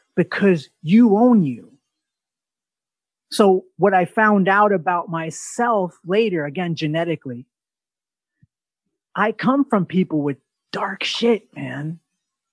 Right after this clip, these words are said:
I come from really poor, ignorant, reproducing thugs.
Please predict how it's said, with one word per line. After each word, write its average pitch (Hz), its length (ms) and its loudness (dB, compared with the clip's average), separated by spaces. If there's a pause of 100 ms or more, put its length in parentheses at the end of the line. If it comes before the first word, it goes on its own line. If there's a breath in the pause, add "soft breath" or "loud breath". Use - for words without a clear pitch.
I 175 120 0
come 220 260 0
from 175 320 0
really 202 460 4 (120)
poor, 185 640 2 (100)
ignorant, 175 640 2 (420)
reproducing 170 1400 2 (880)
thugs. 143 840 -2